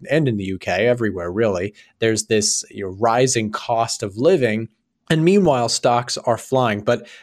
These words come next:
you know, one thing that also can be felt from people who are watching the stock market right now is look at different areas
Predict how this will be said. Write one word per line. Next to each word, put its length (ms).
you 60
know, 80
one 260
thing 220
that 200
also 760
can 340
be 140
felt 520
from 260
people 280
who 100
are 120
watching 400
the 80
stock 420
market 320
right 260
now 340
is 220
look 200
at 200
different 400
areas 520